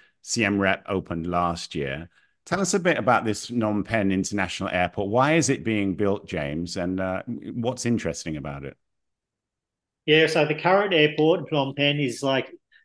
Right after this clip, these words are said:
Speaker 2: pretty close to the city centre. So it's pretty convenient for travellers. But yeah, they've got only a, a certain amount of space that they can deal with to, for future expansion.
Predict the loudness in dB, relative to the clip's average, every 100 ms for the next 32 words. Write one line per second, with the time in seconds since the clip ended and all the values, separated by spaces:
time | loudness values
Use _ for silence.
0 | _ 0 2 4 6 6 6 2 -2 0
1 | 2 2 0 -2 2 2 2 0 -18 _
2 | _ _ -2 2 2 0 -4 -4 2 2
3 | 2 0 2 2 2 -2 -2 -2 -2 2
4 | 2 4 4 4 0 2 2 4 2 2
5 | 2 2 0 0 0 0 -2 -8 _ _
6 | _ -10 -6 -4 -4 -6 -4 -2 -2 -4
7 | -2 -2 -2 -6 -10 -14 -6 0 2 2
8 | -2 -4 -4 -4 -6 -6 -10 -10 -8 0
9 | 2 4 4 2 -2 -4 -2 -2 -6 -8
10 | -10 -4 -4 -4 -2 -4 -4 -8 -8 -6
11 | -4 -2 -2